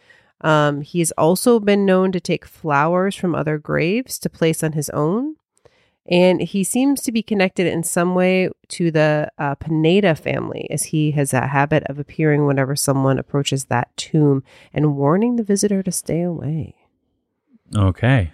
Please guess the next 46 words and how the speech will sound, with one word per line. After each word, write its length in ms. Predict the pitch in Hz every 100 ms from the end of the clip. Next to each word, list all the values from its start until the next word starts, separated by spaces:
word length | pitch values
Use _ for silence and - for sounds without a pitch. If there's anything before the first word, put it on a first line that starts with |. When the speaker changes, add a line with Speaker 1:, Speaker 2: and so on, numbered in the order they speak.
| -
Speaker 1:
So 160 | 170
we 80 | 160
got 140 | 156 156
this 180 | 151
little 320 | 160 170 180 170
child, 640 | - 165 165 156 131 127
Speaker 2:
Why 280 | 123 123 135
would 180 | 190 190
he, 160 | 185
Speaker 1:
Alphonse, 180 | 147 -
Speaker 2:
why 220 | 143 139
would, 120 | 170 160
Speaker 1:
that's 140 | - _ -
around 360 | 156 143 143 139
the 120 | 135 _ _ _ -
Speaker 2:
why 140 | 160
would, 200 | 180 143
Speaker 1:
cemetery. 220 | - 120
Speaker 2:
why 160 | 123 156
would 100 | 175
he 80 | 175
put 180 | 170 151
flowers 640 | - 127 127 110 98 - _ - _ -
by 200 | 107 107
his 220 | 104 101 120
own, 340 | 117 98 95
but 180 | 104 107
then 200 | 117 107
warn 300 | 107 127 127
people 340 | 120 107 104
to 80 | 101
stay 260 | - 117 107
away? 380 | 98 104 90 90
So, 260 | - 110
Speaker 1:
Well, 80 | 104
Speaker 2:
like, 200 | 113 107 _ -
Speaker 1:
I 140 | 220
don't 120 | 254
Speaker 2:
in 60 | 247
Speaker 1:
know 60 | 143
Speaker 2:
one 100 | 156
Speaker 1:
that 120 | 143
that's 240 | 180 175
his, 240 | 165 151 -
his 240 | 165 156
grave 360 | - - -